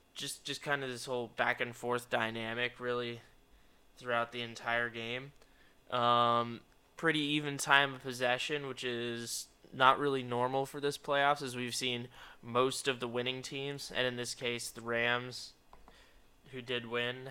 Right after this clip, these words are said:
had a slight edge in time of possession, but it was only two minutes, and that's largely due to overtime.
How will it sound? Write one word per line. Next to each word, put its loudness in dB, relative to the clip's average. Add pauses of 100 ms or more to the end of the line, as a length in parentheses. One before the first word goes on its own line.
had 4
a 2
slight 2 (160)
edge -2 (520)
in -10
time -2
of -8
possession, -6
but -6
it -6
was -8
only -4 (720)
two 0
minutes, -2
and -8
that's -6 (120)
largely 0
due -4
to 0
overtime. -2